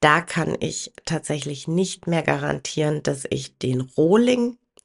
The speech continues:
noch schnell genug geliefert bekomme und nach der Fertigung dann auch der Versand noch klappt. Aber alle fertig erstellten Designs,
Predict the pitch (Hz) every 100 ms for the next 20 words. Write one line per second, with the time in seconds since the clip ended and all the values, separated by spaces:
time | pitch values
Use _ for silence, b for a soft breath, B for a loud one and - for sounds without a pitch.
0 | - 170 170 - 165 160 165 165 165 160
1 | - - - _ - 170 165 175 175 151
2 | - 143 - - 143 143 143 _ B B
3 | B B B B B - 151 156 156 -
4 | 139 143 - 151 139 147 127 131 151 131
5 | 131 135 135 135 143 - 127 127 - -
6 | 120 - 135 131 107 - - - - -
7 | 71 - - B B B B - 143 160
8 | 156 _ - 202 233 233 220 - - -
9 | - 214 214 233 220 208 - 170 - 170
10 | 170 - 160 135 135 139 185 190 190 190
11 | -